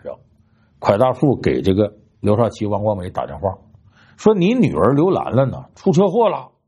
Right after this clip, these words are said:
被撞了，现在在这个人民医院呢。”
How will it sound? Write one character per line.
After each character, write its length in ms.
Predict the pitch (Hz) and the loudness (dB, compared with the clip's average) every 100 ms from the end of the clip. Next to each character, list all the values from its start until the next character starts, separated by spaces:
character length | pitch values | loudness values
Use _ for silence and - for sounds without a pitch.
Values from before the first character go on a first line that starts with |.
| _ _ - | _ _ -4
被 80 | |
撞 280 | 180 247 196 | 0 2 0
了， 160 | 131 - _ _ _ | -6 -12 _ _ _
现 240 | 202 202 | -4 0
在 200 | 214 190 | 2 2
在 240 | 135 190 165 | 0 -2 -2
这 80 | |
个 100 | 160 | -4
人 140 | 147 170 | -4 -2
民 120 | 185 | -2
医 20 | |
院 240 | 185 208 | 0 -2
呢。” 100 | 123 | -4